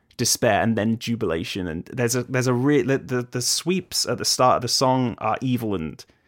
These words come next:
and, you know, uh, it's, it's very much, like, anxious sounding. And then those exact, almost the exact same sweeps with different chords underneath, and they change the modulations to, to fit the chords. Suddenly it's, you can create that same theme, but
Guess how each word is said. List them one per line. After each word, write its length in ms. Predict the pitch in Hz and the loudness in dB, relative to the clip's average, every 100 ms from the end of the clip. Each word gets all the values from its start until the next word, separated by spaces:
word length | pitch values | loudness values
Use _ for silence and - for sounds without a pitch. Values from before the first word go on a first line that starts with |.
| _ _ _ | _ _ _
and, 300 | - 104 92 - _ _ | -8 -8 -8 -14 _ _
you 100 | - 107 | -6 -4
know, 260 | 87 67 - _ 117 | -4 -8 -12 _ -6
uh, 260 | 98 71 | -4 -2
it's, 200 | 60 123 | -4 -4
it's 220 | - 123 - | -6 -8 -4
very 240 | 113 110 | -2 0
much, 260 | 107 - - | -2 -4 -6
like, 320 | 95 87 - _ _ - | -4 -6 -10 _ _ -8
anxious 480 | 117 120 - 135 - | -6 -6 -6 -6 -4
sounding. 600 | - 104 - - - 98 | -2 -4 -8 -14 -8 0
And 160 | 135 | 2
then 140 | 139 135 | 4 6
those 220 | 139 127 | 6 4
exact, 480 | 123 117 127 123 - | 0 2 4 4 2
almost 260 | 135 123 | 0 2
the 80 | 127 | 0
exact 520 | 113 113 117 117 - | 0 -2 2 2 2
same 200 | - 117 | -2 -4
sweeps 420 | 104 123 120 - - | -2 -2 -4 -6 -8
with 180 | 117 107 | -8 -6
different 300 | 113 - - | -6 -6 -8
chords 340 | - 131 139 113 | -4 0 0 0
underneath, 420 | 90 87 87 - | -2 -4 -6 -6
and 100 | 101 | -6
they 80 | 117 | -6
change 300 | - 117 110 | -4 -2 -2
the 60 | |
modulations 600 | 113 110 117 131 127 107 - | -4 -4 -2 0 -2 -4 -6
to, 120 | 120 - | -10 -14
to 100 | - | -12
fit 140 | - | -10
the 60 | - | -6
chords. 180 | 123 - - - | -6 -6 -14 -6
Suddenly 420 | - 143 139 131 | 0 4 4 4
it's, 180 | 117 - | 2 -2
you 140 | 139 120 | -6 -4
can 160 | 123 | -4
create 420 | 117 - 135 120 | -6 -4 0 0
that 160 | 123 120 | 0 -2
same 240 | - 123 | -2 -2
theme, 260 | 123 127 117 | -2 -2 -2
but 220 | 104 - | -2 -6